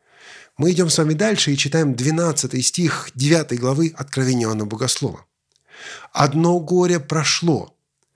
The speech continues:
вот идут за ним ещё два горя». Итак, первое провозглашение горя открыло собой последнюю половину периода Великой Скорби.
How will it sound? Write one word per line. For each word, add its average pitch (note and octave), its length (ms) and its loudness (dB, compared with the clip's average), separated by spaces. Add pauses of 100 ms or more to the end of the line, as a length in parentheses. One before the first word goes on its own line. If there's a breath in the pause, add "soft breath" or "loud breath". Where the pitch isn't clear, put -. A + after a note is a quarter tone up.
(280 loud breath)
вот D#3 500 0
идут D3 380 -2
за D#3+ 140 4
ним E3 320 2
ещё D3+ 880 0 (100)
два A2 580 0 (140)
горя». A#2+ 480 -2 (1500 loud breath)
Итак, D3 420 -2 (120)
первое C#3 480 2
провозглашение F#2 840 -6
горя C#3 520 0
открыло G3+ 540 0
собой E3 460 0
последнюю E3+ 840 0
половину C#3+ 580 -2
периода A#2 600 -2
Великой A#2+ 500 -2
Скорби. G2 560 -6